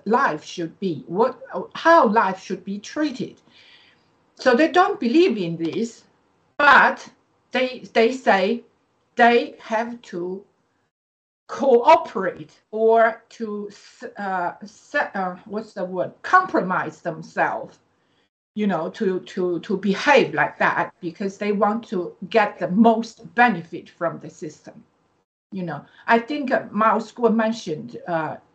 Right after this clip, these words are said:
even, uh, which, which, which one, like Wang Qishan or somebody else, he said he, he doesn't believe in the, the, the C C P, the, the totalitarian system at all. But he said, "I'm in the system. I have to take,"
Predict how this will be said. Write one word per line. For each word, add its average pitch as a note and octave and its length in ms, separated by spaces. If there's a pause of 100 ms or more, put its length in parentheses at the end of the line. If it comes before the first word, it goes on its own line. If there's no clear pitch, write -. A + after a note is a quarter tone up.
even, G3 560
uh, F#3 160
which, G3 380
which, A#3 300
which A#3+ 380
one, F3 300
like F3 260
Wang G3+ 220
Qishan B3 460
or G#3+ 40
somebody G#3 400
else, E3+ 400 (320)
he G3+ 80
said E3 400
he, F#3+ 200 (320)
he G#3 240
doesn't D4+ 440
believe F3 400
in D#3 320 (300)
the, C#3 500
the, C#3+ 240
the F3 80
C G3 220
C - 140
P, E3+ 300
the, C#3+ 300
the D3+ 180
totalitarian F3 1500
system G#3+ 440
at - 280
all. - 360 (260)
But F3 320
he G#3 120
said, E3+ 320
"I'm B3 280
in G#3+ 140
the G3+ 80
system. E3+ 560
I G3+ 160
have F#3 240
to E3+ 260
take," - 300